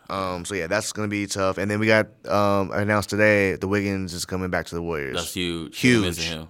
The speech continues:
Speaker 1: Huge.
Speaker 2: They're missing him.
Speaker 1: They need him bad.
Speaker 2: Yeah.
Speaker 1: Especially down the stretch and just a third guy. He plays so well for them in the finals last
Speaker 2: Defensively,
Speaker 1: year.
Speaker 2: too.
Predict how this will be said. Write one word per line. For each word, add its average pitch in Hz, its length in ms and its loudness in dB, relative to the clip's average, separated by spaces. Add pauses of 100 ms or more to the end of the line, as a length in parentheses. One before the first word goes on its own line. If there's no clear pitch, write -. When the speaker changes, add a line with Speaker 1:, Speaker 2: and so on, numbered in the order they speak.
Speaker 1:
Huge. 104 300 0
Speaker 2:
They're 82 80 -4
missing 80 260 -8
him. 80 160 -12
Speaker 1:
They 95 100 -2
need 101 160 -2
him 98 120 -4
bad. 87 440 0
Speaker 2:
Yeah. 80 200 -10 (120)
Speaker 1:
Especially 98 480 -4
down 101 280 -4
the 95 60 -4
stretch 98 540 -4
and 90 160 -8
just 90 140 -8
a 90 160 -4 (100)
third 95 360 -2
guy. 92 280 2
He 95 100 -6
plays 95 220 -2
so 90 140 -4
well 90 120 -2
for 85 60 -10
them 85 120 -8
in 78 80 -12
the - 40 -18
finals 85 300 -6
last 73 160 -10
Speaker 2:
Defensively, 82 340 -4
Speaker 1:
year. 80 220 -8
Speaker 2:
too. - 40 -14